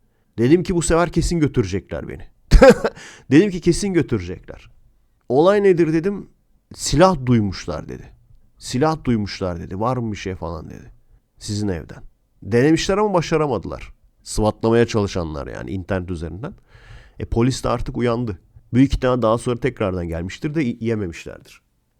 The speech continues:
Sürekli biz bunları yaşıyoruz arkadaşlar. Sürekli biz bunları yaşıyoruz. Ben toplu taşımada hala gitmeye çalışıyorum.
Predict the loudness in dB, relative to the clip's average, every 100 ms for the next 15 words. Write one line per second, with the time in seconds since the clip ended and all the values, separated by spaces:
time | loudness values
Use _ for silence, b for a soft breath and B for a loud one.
0 | _ -8 0 0 2 -4 -4 -4 -2 -2
1 | -4 -4 -6 -4 -6 -6 -8 -8 -12 -16
2 | -18 -20 _ _ -6 0 0 0 -4 -2
3 | -2 0 -2 -2 -4 -4 2 2 2 -4
4 | -6 -4 -4 -2 -2 0 0 2 0 -2
5 | -8 -8 -8 -12 -12 -18